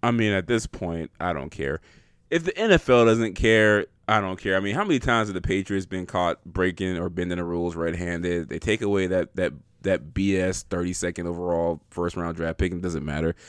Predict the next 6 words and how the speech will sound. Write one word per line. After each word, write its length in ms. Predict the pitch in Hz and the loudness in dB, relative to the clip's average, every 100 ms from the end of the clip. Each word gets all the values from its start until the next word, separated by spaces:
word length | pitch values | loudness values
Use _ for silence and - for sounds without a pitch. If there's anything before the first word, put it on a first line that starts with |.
| - - _ _ _ _ | -20 -20 _ _ _ _
Like, 160 | - 120 | 2 6
I 140 | 147 | 4
feel 240 | - 208 | 8 10
like 340 | 175 147 117 - _ _ _ _ _ _ | 12 10 8 2 _ _ _ _ _ _
the 100 | 123 | 0
Patriots 680 | - 175 196 208 190 175 | 4 4 4 4 4 2